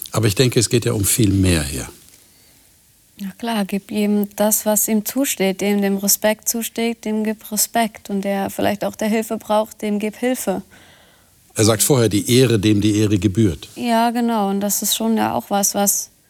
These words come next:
Speaker 2: gerade in unserer Gesellschaft überhaupt nicht so üblich ist. Ich arbeite jetzt mit vielen Orientalen zusammen.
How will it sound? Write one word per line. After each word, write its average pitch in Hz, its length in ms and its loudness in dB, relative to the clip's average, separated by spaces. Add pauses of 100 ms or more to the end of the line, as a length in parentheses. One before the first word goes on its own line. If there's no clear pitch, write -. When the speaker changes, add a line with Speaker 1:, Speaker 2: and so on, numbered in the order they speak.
(340)
Speaker 2:
gerade 208 240 2
in 208 60 -2
unserer 208 500 2
Gesellschaft 202 640 0
überhaupt 214 320 -4
nicht 233 120 -2
so 226 100 -6
üblich 214 260 -2
ist. 202 160 2
Ich 214 140 -2
arbeite 214 240 0
jetzt 208 160 -6
mit 208 100 -4
vielen 233 200 -2
Orientalen 208 720 0
zusammen. 208 480 2